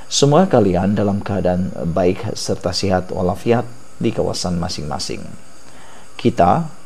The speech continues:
sedang melalui ujian yang besar. Teguhkan pendirian dan mantapkan kekuda perjuangan. Penyingkiran kita bukan perkara yang tidak diduga.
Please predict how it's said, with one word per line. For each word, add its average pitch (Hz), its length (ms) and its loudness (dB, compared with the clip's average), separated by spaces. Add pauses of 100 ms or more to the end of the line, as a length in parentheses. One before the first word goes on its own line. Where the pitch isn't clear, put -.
sedang 101 560 4
melalui 95 480 0
ujian 127 320 2
yang 101 160 0
besar. 69 480 -2 (640)
Teguhkan 113 560 2
pendirian 90 480 2
dan 87 240 2
mantapkan 98 560 0
kekuda 92 480 0
perjuangan. 80 720 0 (1040)
Penyingkiran 143 560 4
kita 120 320 -2
bukan 104 400 -2
perkara 101 480 -2
yang 98 240 0
tidak 87 320 -2
diduga. 98 640 -4